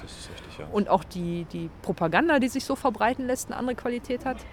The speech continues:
Speaker 1: Aber ist zumindest auch ein Kampf, den man führen muss, ne? Also auch auf dieser digitalen Ebene, in den Netzwerken, in den Social Networks, dass man da immer wieder gegen diese komischen Dinge und, und Leute da irgendwie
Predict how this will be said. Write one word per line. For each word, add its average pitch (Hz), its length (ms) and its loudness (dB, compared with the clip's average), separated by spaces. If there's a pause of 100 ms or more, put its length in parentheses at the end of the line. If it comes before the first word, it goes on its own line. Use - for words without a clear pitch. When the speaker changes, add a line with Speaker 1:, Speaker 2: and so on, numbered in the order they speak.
(500)
Speaker 1:
Aber 147 160 2
ist 156 140 0
zumindest 160 300 -2
auch 143 140 2
ein 147 100 -4
Kampf, 135 200 -4
den 123 120 -6
man 120 100 -4
führen 117 260 -4
muss, 92 140 -8
ne? 117 160 -6
Also 110 160 -6
auch 95 120 -8
auf - 80 -12
dieser 104 180 -10
digitalen 95 520 -6
Ebene, 92 220 -8
in 87 100 -10
den 92 160 -6
Netzwerken, 85 460 -8
in 87 60 -10
den 85 100 -10
Social 95 320 -8
Networks, 92 540 -10
dass - 180 -12
man 95 100 -8
da 95 200 -2
immer 98 200 -6
wieder 101 160 -4
gegen 69 340 -6
diese 92 320 -2 (1040)
komischen 110 800 0 (560)
Dinge 131 320 2
und, 107 300 -4
und 107 260 -8
Leute 113 300 4
da 101 240 2
irgendwie 101 580 -4